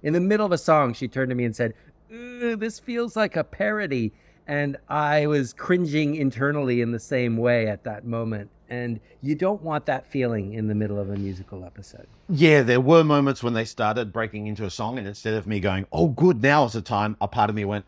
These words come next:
Speaker 2: "Oh, n-, n-, no." So there, I was quite relieved that the highlight scene for me in the episode was La'an finally
Speaker 1: Oh, yes.
Speaker 2: talking to Kirk,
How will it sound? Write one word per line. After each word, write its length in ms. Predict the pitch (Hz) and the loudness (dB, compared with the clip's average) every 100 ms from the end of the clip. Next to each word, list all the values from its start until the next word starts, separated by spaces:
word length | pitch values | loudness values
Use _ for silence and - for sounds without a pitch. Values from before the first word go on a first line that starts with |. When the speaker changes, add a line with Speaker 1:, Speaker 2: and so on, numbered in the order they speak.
| - | -8
Speaker 2:
"Oh, 380 | 98 95 95 73 - - | -6 -4 -6 -12 -20 -20
n-, 120 | 85 - | -20 -16
n-, 240 | 101 92 - | -16 -16 -14
no." 380 | 95 87 73 73 - _ _ _ | -12 -10 -10 -14 -16 _ _ _
So 280 | - 139 123 | -2 2 2
there, 380 | 101 131 120 117 - | 2 2 2 2 2
I 120 | 123 | 4
was 160 | 123 113 | 4 0
quite 400 | - 147 151 135 | -2 2 2 2
relieved 380 | 120 120 110 - | -2 0 -2 -2
that 200 | 104 - - 104 | -4 -4 -10 -6
the 80 | |
highlight 580 | 98 - 135 160 113 92 - | -6 0 2 2 2 0 -4
scene 320 | - 110 98 | -8 -4 -4
for 120 | 90 90 | -6 -10
me 240 | 90 90 | -10 -10
in 80 | 87 | -10
the 120 | 85 | -10
episode 600 | 87 - - 87 85 73 | -10 -12 -10 -6 -6 -8
was 440 | 82 87 82 78 - | -8 -8 -8 -12 -10
La'an 600 | 80 87 85 87 85 85 - | -2 0 0 0 -2 -4 -8
finally 760 | _ - 82 85 82 80 78 76 - | _ -4 -2 -2 -4 -4 -6 -10 -8
Speaker 1:
Oh, 440 | 98 101 101 104 | -4 0 2 2
yes. 640 | 110 113 117 110 - - - _ | 0 0 0 -2 -6 -20 -20 _
Speaker 2:
talking 400 | - 123 107 95 | 0 0 0 -4
to 260 | 98 95 90 | -2 -2 -4
Kirk, 480 | - 139 101 76 - | 2 2 2 -2 -12